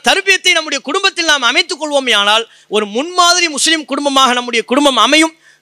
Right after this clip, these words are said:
சொர்க்கத்துல நம்ம எல்லோரும் சேர்ந்து இருப்பதற்குண்டான ஒரு, ஒரு பாக்கியம் கிடைக்கும். அதைத்தான் அல்-, ரசூலுல்லாஹ் அல்லாஹ் கேட்க சொல்றாங்க, "இறைவா, எனக்கு தா வஹப்லனா மின் அஸ்வாஜினா வ துர்ரியாத்தினா குர்ரத்த அயுனின்." இறைவா, என்னுடைய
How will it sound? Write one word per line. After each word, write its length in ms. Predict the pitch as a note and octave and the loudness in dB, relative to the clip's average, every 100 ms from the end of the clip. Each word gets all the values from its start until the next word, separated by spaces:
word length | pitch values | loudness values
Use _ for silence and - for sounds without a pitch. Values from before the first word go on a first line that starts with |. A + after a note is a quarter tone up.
| - - | -8 -2
சொர்க்கத்துல 580 | B3 A#3+ D#4+ D4+ D#4 | -2 0 -2 0 -2
நம்ம 180 | G#3+ A3+ | -2 -2
எல்லோரும் 380 | A3 B3 C#4 D4 | -2 2 2 2
சேர்ந்து 460 | - A#3 C#4+ E4+ C4 | -4 0 0 -2 -8
இருப்பதற்குண்டான 600 | G#3 A#3+ G#3 G#3+ G#3 G3 | -10 -10 -10 -6 -6 -6
ஒரு, 200 | F3+ F3 - | -10 -18 -18
ஒரு 160 | F3+ | -10
பாக்கியம் 400 | E3 C4 D4+ C#4+ | 0 0 0 -8
கிடைக்கும். 320 | F3+ D3 - | -8 -10 -4
அதைத்தான் 280 | A3+ D4 B3+ | -2 0 0
அல்-, 100 | A#3 | -2
ரசூலுல்லாஹ் 420 | A#3 - C4+ C4+ A3+ _ _ _ | -8 -8 -2 0 0 _ _ _
அல்லாஹ் 200 | - C4 | -4 -2
கேட்க 440 | B3 C#4+ E4+ D#4+ B3+ | 0 0 0 -2 -4
சொல்றாங்க, 360 | A3+ G3 F3+ F3+ _ _ _ _ _ _ _ _ - | -4 -6 -12 -18 _ _ _ _ _ _ _ _ -8
"இறைவா, 340 | F#3 G#3+ B3+ | -2 0 2
எனக்கு 260 | D4 A#3 G3 | 2 0 -2
தா 180 | A#3+ A#3 | -2 0
வஹப்லனா 560 | G3+ G#3+ C4+ B3+ C4+ | 0 -2 -2 0 0
மின் 180 | C#4+ B3 | -2 -2
அஸ்வாஜினா 840 | G#3+ F3 A#3+ C#4+ C4 B3+ C4+ D#4 - | -2 -2 0 0 0 -2 -2 -2 -4
வ 120 | G3 G3+ | -4 0
துர்ரியாத்தினா 800 | A#3+ C#4+ D4+ D4+ D4+ C4+ D4+ D#4+ D#4+ | 0 2 2 0 -2 -6 -2 -2 -2
குர்ரத்த 400 | D#4 E4+ F4 E4+ D#4 | -4 0 2 2 0
அயுனின்." 360 | D#4 D#4+ D4+ A3 | -2 -4 -6 -8
இறைவா, 540 | - A3+ C4+ E4 D#4 - _ _ _ | -6 -4 0 2 0 -4 _ _ _
என்னுடைய 420 | G3+ A#3 B3+ B3 | -4 -2 0 0